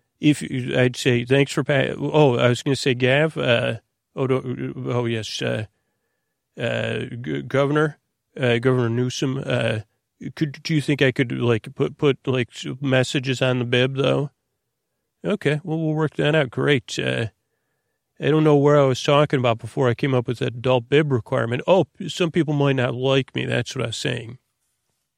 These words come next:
Or the podcast might not work for you. And I have a new thing, sleep with me podcast dot com slash no thank you.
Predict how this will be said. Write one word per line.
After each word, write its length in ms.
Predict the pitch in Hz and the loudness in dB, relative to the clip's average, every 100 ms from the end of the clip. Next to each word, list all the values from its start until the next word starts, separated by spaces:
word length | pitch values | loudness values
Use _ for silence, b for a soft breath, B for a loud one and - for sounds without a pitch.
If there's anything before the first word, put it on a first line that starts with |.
| _ 190 | _ -2
Or 260 | 202 175 | 2 2
the 80 | 147 | 2
podcast 540 | 151 143 - 143 - | 2 2 4 2 4
might 180 | 135 127 | 0 2
not 220 | 127 120 | 2 2
work 240 | 120 113 - | 2 0 -2
for 320 | 127 120 117 | -6 -4 -4
you. 340 | 117 120 120 - _ _ _ - | -6 -8 -10 -12 _ _ _ -4
And 140 | 143 | 2
I 60 | 143 | 4
have 160 | 156 | 6
a 20 | |
new 140 | 151 143 | 4 4
thing, 260 | 139 127 | 2 2
sleep 300 | 117 - 165 | 0 0 0
with 80 | 160 | 2
me 120 | 151 | 2
podcast 840 | 135 143 131 - 135 127 - - 120 | 4 4 4 2 4 4 0 -8 0
dot 280 | 120 127 - | 2 2 2
com 440 | 147 120 117 117 | 2 4 2 0
slash 480 | - 123 123 123 - | -4 -4 -4 -4 -4
no 280 | 123 135 131 | 2 2 4
thank 400 | 127 117 107 - | 4 2 0 -4
you. 360 | 117 117 117 | -4 -4 -8